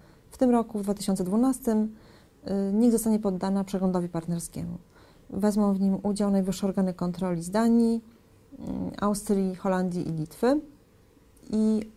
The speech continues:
one już rozpoczęły swoją pracę. Pod koniec roku poznamy rezultat tej pracy. Przegląd partnerski, po angielsku peer review,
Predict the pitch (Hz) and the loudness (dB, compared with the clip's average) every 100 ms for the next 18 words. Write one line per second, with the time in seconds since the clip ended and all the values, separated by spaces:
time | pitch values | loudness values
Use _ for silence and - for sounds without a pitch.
0 | - - 233 220 214 208 196 196 180 180 | -10 -2 0 2 -2 -4 -2 -2 -2 -4
1 | 160 180 - - 185 - 190 185 180 - | -4 -4 -6 -6 -6 -2 -2 0 -6 -6
2 | 180 180 180 175 190 190 175 180 180 175 | -4 0 0 0 0 -2 -4 -6 -6 -8
3 | - - - - - - - - - 262 | -8 -12 -14 -20 -20 -20 -20 -10 -2 2
4 | 262 240 208 220 247 262 - - 214 220 | 2 2 0 0 0 -2 -8 -6 -4 -4
5 | 214 - - 208 208 208 208 190 180 - | -6 -16 -6 -2 0 0 0 -2 -2 -4
6 | - 233 240 240 220 226 220 | -6 0 4 4 4 2 2